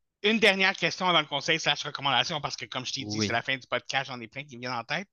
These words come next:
Speaker 2: Same.
Speaker 1: Si, si, si je te laissais carte blanche sur mes cheveux, qu'est-ce que tu ferais ?
Speaker 2: Moi, je suis pas ce type de personne-là. Ce que je ferais, c'est que j'aurais probablement le goût d'aller me chercher un café puis lire un magazine en arrière.
Speaker 1: <laughs>
Speaker 2: Moi, je fais, je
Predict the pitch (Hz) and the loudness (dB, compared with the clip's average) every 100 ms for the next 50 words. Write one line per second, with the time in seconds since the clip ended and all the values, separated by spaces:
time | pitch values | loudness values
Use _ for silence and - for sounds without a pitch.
0 | - - - - 135 135 127 117 107 92 | -12 -8 -6 2 4 6 6 4 2 -2
1 | - 247 254 - - 254 285 - - - | -8 -12 -10 -10 -2 0 0 -2 -18 -20
2 | _ - - - 370 403 - - 196 156 | _ -12 -10 -6 -4 0 0 2 4 4
3 | 160 - - 226 233 _ _ _ _ _ | 2 0 0 0 0 _ _ _ _ _
4 | _ - 277 - - 190 156 170 185 180 | _ 0 2 2 0 -2 2 2 2 -2
5 | - - 147 143 143 135 - 165 180 _ | -6 -6 -6 -8 -8 -6 -8 -8 -14 _
6 | _ _ _ - 247 - - 151 - - | _ _ _ -2 0 0 -8 -14 -10 -12
7 | - 120 - _ _ _ _ 160 165 - | -10 -12 -12 _ _ _ _ -2 -2 2
8 | 180 - - - 160 147 131 113 139 107 | 0 2 2 2 2 2 4 2 2 2
9 | 117 131 - 147 - 147 190 196 - 143 | 0 0 4 2 4 4 6 6 4 -2
10 | 123 127 135 151 147 147 135 139 165 131 | 0 2 4 4 6 4 2 2 2 2
11 | 131 143 - 156 139 139 - - 139 135 | 0 -4 -2 -2 -2 -4 -2 0 0 0
12 | 120 127 117 113 107 110 123 120 107 113 | 0 2 2 0 -2 -2 -2 -2 -4 0
13 | - - - - 277 - - 302 294 262 | -2 -2 -10 -6 -4 2 4 6 6 6
14 | - - _ - 233 - - 180 175 156 | 2 -2 _ 2 4 4 6 8 8 8
15 | 151 151 | 4 0